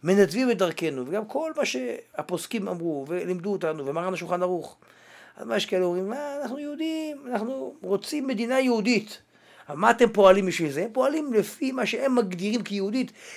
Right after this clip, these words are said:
לא כמו שהקדוש ברוך הוא רוצה. הוא הסביר לך באותות ומופתים שהוא עוש-, הוא עושה את רצון השם. אבל כשאנחנו, באים גדולי הדור, באים, באים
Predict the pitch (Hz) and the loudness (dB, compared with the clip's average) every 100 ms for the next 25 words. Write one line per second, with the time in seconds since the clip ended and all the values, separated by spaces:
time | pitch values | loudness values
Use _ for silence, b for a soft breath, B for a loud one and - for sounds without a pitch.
0 | B 240 254 320 349 294 247 220 185 160 | B -2 4 8 8 10 6 6 2 0
1 | 165 139 131 - 120 - 277 311 226 202 | 0 0 -2 -4 -6 -8 -4 -2 -2 -2
2 | 302 240 233 233 226 233 226 214 - 269 | 0 2 6 6 6 0 -2 -2 -2 -4
3 | 220 208 190 - 180 214 208 180 214 202 | -2 -2 -4 -2 -4 0 -2 0 0 0
4 | 180 165 180 165 135 131 110 107 B B | -2 -2 -4 -4 -4 -4 -6 -12 B B
5 | B B 160 208 202 196 180 180 160 156 | B B 0 2 4 4 2 0 0 0
6 | 262 269 190 202 185 160 165 160 143 196 | 2 2 4 6 6 6 2 2 2 0
7 | 202 - 156 208 190 | 0 0 2 4 2